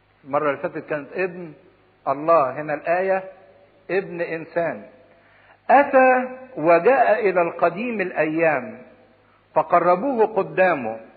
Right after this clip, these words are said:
فأعطي سلطانا ومجدا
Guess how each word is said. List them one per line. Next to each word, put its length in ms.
فأعطي 840
سلطانا 960
ومجدا 920